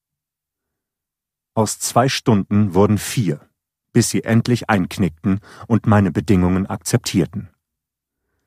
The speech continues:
Das hätten wir auch weitaus schneller haben können, wären sie sofort darauf eingegangen. Doch ich konnte das Ringen und Zerren durchaus verstehen.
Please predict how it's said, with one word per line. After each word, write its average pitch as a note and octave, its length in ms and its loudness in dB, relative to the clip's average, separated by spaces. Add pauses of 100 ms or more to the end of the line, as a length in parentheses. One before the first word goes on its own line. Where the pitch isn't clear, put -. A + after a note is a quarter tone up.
(440)
Das G#2 200 -2
hätten B2+ 200 4
wir A#2 140 0
auch G#2 140 -6
weitaus A#2+ 360 -2
schneller G#2+ 420 2
haben E2+ 240 0
können, E2 300 0 (460)
wären F2 240 -2
sie F#2+ 120 -2
sofort F#2 440 0
darauf E2 240 -2
eingegangen. E2 640 -4 (600)
Doch - 160 -6
ich F#2+ 120 -4
konnte G2+ 260 0
das F2 220 -4
Ringen G#2 300 2
und F2+ 140 -6
Zerren G2 420 0
durchaus F2+ 480 -2
verstehen. D#2 540 -4